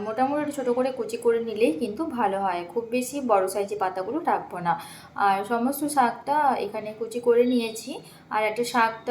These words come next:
আমি ধুয়ে নেব এখন, তার জন্য একটা ঝুড়ির মধ্যে পুরো শাকটা নিয়ে নিয়েছি। আর ধুয়ে নিয়ে, আহ, একটা বাটিতে রেখে দিলাম এইভাবে জল ঝরাতে। আর এখানে যে লাগবে আমার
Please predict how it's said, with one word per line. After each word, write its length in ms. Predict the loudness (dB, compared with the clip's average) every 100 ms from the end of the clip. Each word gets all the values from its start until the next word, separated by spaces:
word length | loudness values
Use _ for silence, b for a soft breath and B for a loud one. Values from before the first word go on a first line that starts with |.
| 0
আমি 120 | 0
ধুয়ে 260 | 0 2 2
নেব 180 | 2 2 0
এখন, 200 | 0 -2 0
তার 160 | 0 0
জন্য 200 | -2 0
একটা 300 | 0 -2 -6 -6 -4
ঝুড়ির 300 | -4 -2 -2
মধ্যে 300 | -4 -6 -2 -2 -4 -10 -4
পুরো 160 | -2 2
শাকটা 280 | 0 0 -6
নিয়ে 200 | -6 -8
নিয়েছি। 380 | -8 -8 -8 -8 -8 B B B
আর 220 | 0 0 0 -2
ধুয়ে 220 | 2 4
নিয়ে, 240 | 4 2 -2
আহ, 580 | -4 -16 -18 -4 0 2 0
একটা 200 | -2 -2
বাটিতে 500 | 2 2 0 -4 -2 0 2
রেখে 200 | 2 2
দিলাম 280 | 2 2 2
এইভাবে 360 | -2 -6 -6 -6 -2
জল 160 | 2 2
ঝরাতে। 420 | 0 -2 -4 -4 -6 -8 B B B B _ -20 _
আর 160 | -2 2
এখানে 360 | 2 2 2 4 2 0
যে 100 | 2
লাগবে 340 | 4 2 0 -2
আমার 320 | 0 2 0